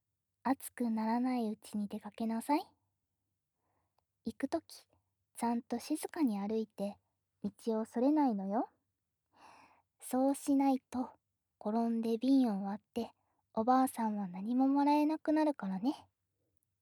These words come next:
部屋に入ったら、おはようございますというのを忘れちゃダメよ。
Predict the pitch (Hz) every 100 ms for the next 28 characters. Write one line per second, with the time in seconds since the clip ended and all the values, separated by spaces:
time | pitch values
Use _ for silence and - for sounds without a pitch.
0 | _ _ _ - - - _ _ _ _
1 | _ _ - 254 311 285 247 277 269 _
2 | 214 214 254 - _ _ _ - 208 -
3 | 269 262 269 269 269 269 277 277 294 381
4 | - 247 226 233 226 196 190 185 - 247
5 | - 262 247 262 277 240 339